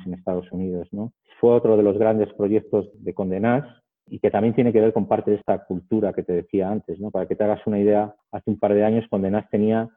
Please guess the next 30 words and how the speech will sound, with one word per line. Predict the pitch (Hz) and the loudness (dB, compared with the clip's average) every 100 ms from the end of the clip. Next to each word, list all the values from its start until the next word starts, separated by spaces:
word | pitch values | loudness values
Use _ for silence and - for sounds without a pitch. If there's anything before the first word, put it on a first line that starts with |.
| _ _ _ | _ _ _
treinta | 101 101 98 | -4 -2 -2
y | 92 | -2
cuatro | 113 113 110 104 | 2 2 2 -2
C | 101 | -2
M | 101 | -4
S | 101 101 95 | -4 -4 -4
diferentes | 98 - 98 101 101 101 - _ | -6 -4 -4 -2 -2 -2 -6 _
a | 92 | -8
lo | 92 | -2
largo | 104 104 95 | 0 2 0
del | 92 | 0
mundo, | 110 110 92 | 0 0 -2
¿no? | 101 | -4
Uno | 110 107 | -4 0
de | 104 | 2
los | 104 | 2
grandes | 110 107 104 101 | 2 0 -2 -2
proyectos | - 104 113 - 127 147 - _ _ - | 0 2 2 2 0 0 -2 _ _ -2
fue | 117 113 101 - - | 0 0 -10 -16 -8
unifiquemos | 113 98 - - 135 123 104 | -4 -4 -4 2 2 4 0
la | 104 | -2
tecnología, | 101 98 98 98 - 117 110 110 104 107 _ _ _ | -2 -4 -2 -4 0 2 4 2 0 -8 _ _ _
unifiquemos | 107 101 104 - 123 113 104 | -6 -4 -2 0 2 2 0
la | |
imagen | 101 104 104 98 | 0 -2 -4 -2
de | 98 | -2
las | 92 | 0
marcas, | 110 113 107 107 107 104 - _ _ | 0 0 0 0 0 0 -6 _ _
que | 98 | -4
todo | - 127 113 | 2 4 4